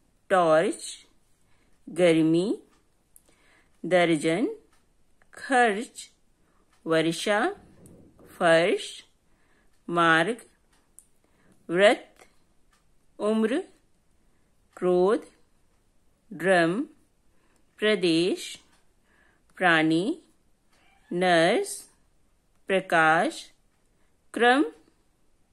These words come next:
प्रसाद। बच्चों, आप इन शब्दों को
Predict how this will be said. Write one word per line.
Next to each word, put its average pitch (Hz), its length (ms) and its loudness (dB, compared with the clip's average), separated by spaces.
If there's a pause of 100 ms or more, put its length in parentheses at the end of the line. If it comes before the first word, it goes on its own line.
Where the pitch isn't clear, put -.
(100)
प्रसाद। 214 600 -2 (1400)
बच्चों, 180 460 -4 (920)
आप 339 340 0
इन 254 160 -2
शब्दों 185 540 -4
को 233 200 -4